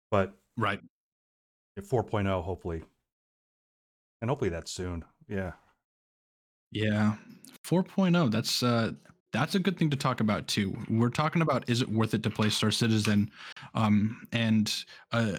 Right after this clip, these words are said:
Speaker 2: an argument that a lot of people make that it's not worth it is they can say, "Oh, I can go play Elite Dangerous, and there's four hundred million star systems that I could go explore."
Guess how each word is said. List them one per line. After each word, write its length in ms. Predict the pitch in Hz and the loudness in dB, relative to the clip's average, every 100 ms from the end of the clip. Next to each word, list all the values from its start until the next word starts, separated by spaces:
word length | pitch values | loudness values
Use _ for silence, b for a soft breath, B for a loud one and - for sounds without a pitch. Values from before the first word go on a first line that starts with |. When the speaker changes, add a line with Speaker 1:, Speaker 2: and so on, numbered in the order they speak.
| - | 0
Speaker 2:
an 100 | 123 | 2
argument 420 | 123 123 131 117 | 2 2 4 2
that 120 | 113 | 2
a 40 | 110 | 2
lot 200 | 113 117 | 2 2
of 40 | |
people 220 | 127 110 | 0 4
make 240 | 110 107 107 | 4 4 0
that 140 | 104 | -4
it's 200 | 85 - | -4 -4
not 380 | 107 110 113 - | 0 2 2 -2
worth 260 | 98 80 - | -8 -6 -8
it 60 | |
is 100 | 104 110 | -6 -2
they 40 | |
can 120 | 113 | -2
say, 160 | 110 107 | -2 0
"Oh, 240 | 156 120 | 2 2
I 100 | 117 | 0
can 160 | 139 139 | 0 0
go 100 | 135 | 0
play 200 | 135 117 | 0 0
Elite 260 | 110 110 | 0 0
Dangerous, 540 | 107 131 127 107 104 117 | 2 2 2 0 0 2
and 100 | 113 | 4
there's 220 | 104 - B B _ _ - | 4 -2 B B _ _ 2
four 180 | 135 123 | 2 2
hundred 340 | 135 123 113 | 2 2 2
million 380 | 120 127 113 104 | 4 4 4 2
star 300 | - - 151 | 0 0 0
systems 560 | - 113 - 104 104 | 0 0 0 0 0
that 100 | 104 | -2
I 80 | 107 | -4
could 140 | 107 101 | -2 -4
go 180 | 98 | -4
explore." 480 | - - - 78 - | -6 -6 -6 -10 -12